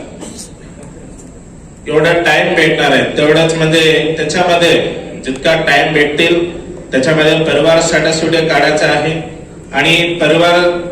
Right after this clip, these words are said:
त्यांच्या संतुष्ट करून, परिवाराला जे काय पाहिजे सगळं त्यांना पूर्तता करून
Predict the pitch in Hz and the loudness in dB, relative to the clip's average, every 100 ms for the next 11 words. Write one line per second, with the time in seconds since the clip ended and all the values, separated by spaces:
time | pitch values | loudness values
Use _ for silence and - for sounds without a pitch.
0 | - - - - 147 156 175 170 165 - | -10 -12 -16 -8 -6 -2 0 2 0 -2
1 | 202 190 190 160 147 - - 135 151 160 | -2 -2 2 2 2 0 -2 0 2 4
2 | 160 165 160 160 160 160 160 160 151 156 | 4 4 2 2 0 2 0 0 0 0
3 | 165 160 151 165 165 165 - - - - | -2 -2 0 2 2 0 -2 -10 -14 -14
4 | - 151 160 160 156 156 156 151 170 170 | -6 -2 2 2 2 0 -2 -2 0 2
5 | 175 170 156 151 - | 2 2 4 4 4